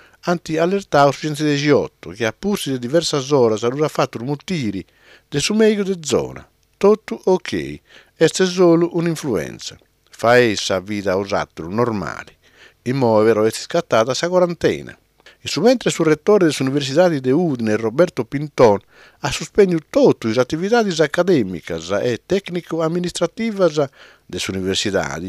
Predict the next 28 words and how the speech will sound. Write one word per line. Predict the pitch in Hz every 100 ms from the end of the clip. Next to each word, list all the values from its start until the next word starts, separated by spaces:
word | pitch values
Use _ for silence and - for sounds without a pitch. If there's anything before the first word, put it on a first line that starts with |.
| 90 -
previdias | 151 170 247 226 180 - 147 131 _ _
poco | - 170 196
tardisi. | - 170 104 60 - - _ _ _ -
La | -
rendi | 120 180 208 190
un | 185 160 170
nodio, | 208 113 92 104 208 202
un | 165 175
comunicato | 170 180 185 180 156 123 117 143
inviato | 151 185 208 185 160
a | 143
su | -
G | 135 180
D | 160 165
A, | 147 - _ _ _ _
Consiglio | - 123 120 175 185 160
degli | 127 117
studentes, | 107 - 131 117 104 - 143 147 156 110
docentes, | 117 - - 95 98 - 127 135 139
ricercadores | 127 - 139 131 127 98 90 110 117 139
e | 131
a | 147
su | -
personale | 175 160 190 185 143 -
tecnico-amministrativo, | 220 247 220 - 185 185 175 165 139 95 76 69 - _ - - -
spiegando | 98 - 127 127 98 101 123
appunto | - 233 233 - 151
che | 127 113